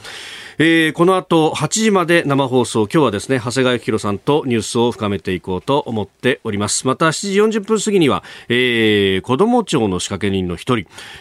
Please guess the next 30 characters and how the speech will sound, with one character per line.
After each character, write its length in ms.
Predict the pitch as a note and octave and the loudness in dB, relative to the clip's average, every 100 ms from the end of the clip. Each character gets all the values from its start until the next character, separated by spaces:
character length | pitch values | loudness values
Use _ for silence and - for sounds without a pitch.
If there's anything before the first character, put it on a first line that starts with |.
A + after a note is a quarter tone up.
| - | -4
え 100 | G#2+ | -2
ー、 20 | |
こ 140 | - | 0
の 100 | G#2+ | 2
ね、 160 | A2+ G#2+ | 0 -2
名 280 | A2 A#2+ D3+ | -2 0 0
前 240 | F#3+ A3+ A3 | -4 -2 -2
に 120 | G#3 | -2
つ 120 | G#3+ | -2
い 80 | F#3+ | 0
て 80 | D3+ | 0
も 140 | G2+ | 0
い 80 | G2 | 0
ろ 100 | G#2+ | 0
い 20 | |
ろ 80 | G#2 | 0
と 260 | - G2+ G#2 | -2 -2 -2
こ 280 | G2+ G2+ F#2+ | -2 0 2
う 40 | |
揉 140 | F#2 | 0
め 100 | G2+ | 0
て 80 | G2 | 0
お 40 | F#2+ | -2
り 60 | |
ま 100 | F#2 | -4
す 80 | F2 | -6
け 80 | E2 | -10
れ 80 | D#2 | -4
ど 80 | |
も、 220 | G2+ A2+ | 0 0